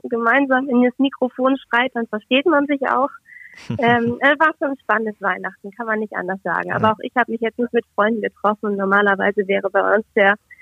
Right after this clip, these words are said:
Speaker 1: Heiligabend, äh, immer ein Frühstück mit den Mädels, äh, mit meinen engsten Freundinnen angedacht. Das war dieses Jahr natürlich auch nur per Videokonferenz möglich. Ähm, ja, so versucht man sich denn zu helfen.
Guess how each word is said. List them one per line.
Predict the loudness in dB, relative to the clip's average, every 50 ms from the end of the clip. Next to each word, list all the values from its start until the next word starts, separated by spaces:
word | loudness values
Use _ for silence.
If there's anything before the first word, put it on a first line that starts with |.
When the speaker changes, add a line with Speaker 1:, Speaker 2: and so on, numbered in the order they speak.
| -20 -20 -20 -20 _ _ -2
Speaker 1:
Heiligabend, | 0 2 2 2 0 0 0 0 2 2 2 0 -2 -4 -4
äh, | -4 -4 -2 0 0 -2 -4 -6 -6
immer | -2 -2 -2 -2
ein | -4 -8 -12 -12 _
Frühstück | -6 -6 -4 -4 -2 -4 -4 -2
mit | -2 -6 -4
den | -2 -2 -2 -2
Mädels, | -2 0 2 2 0 0 _ _ -12
äh, | -10 -6 -6 -6 -6 -6 -6 -6
mit | -8 -8 -4
meinen | -2 0 0 0 -2 -4 -4
engsten | -4 -4 -4 -6 _ -10 -12 -8 _
Freundinnen | 0 0 2 4 4 4 4 4 2
angedacht. | 2 2 2 2 0 2 2 0 0 0 -4 _
Das | -8 -6 -4 -4 -6 -2 -2
war | -2
dieses | 0 0 0 0 -2 0 0
Jahr | 0 -2
natürlich | -2 -4 -4 -2 -2 -2 -2 -2 -2
auch | -2 -2 -2
nur | -2 -2 -2
per | -2 0 -2 0 0
Videokonferenz | 0 -2 0 -2 -2 -2 0 -2 0 0 0 0 2 2 0 0 0
möglich. | 2 2 2 2 2 2 2 2 0 _ _ _ _ _ _ _ -20 -20 -20 -20 -20 _ _ -2
Ähm, | 0 2 2 2 2 0 -2 -4 -8 _ _ _ -2
ja, | -2 -2 -2 _ _ _ _ -2
so | -2 0
versucht | 2 2 2 2 0 0 2
man | 0 2 2
sich | 2 0
denn | 2 2 0 2
zu | 2 0
helfen. | 2 4 4 2 2 2 -2 -10 -10 -12